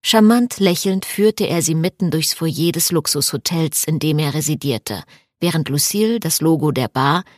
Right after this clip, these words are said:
das die Brusttasche ihrer Bluse zierte, mit ihrer freien Hand verbarg,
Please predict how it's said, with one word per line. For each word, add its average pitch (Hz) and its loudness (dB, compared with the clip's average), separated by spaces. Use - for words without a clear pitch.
das 165 -4
die 139 -8
Brusttasche - -2
ihrer 127 -4
Bluse 156 0
zierte, 170 -2
mit 170 -2
ihrer 180 -4
freien 185 -2
Hand 156 -2
verbarg, - -4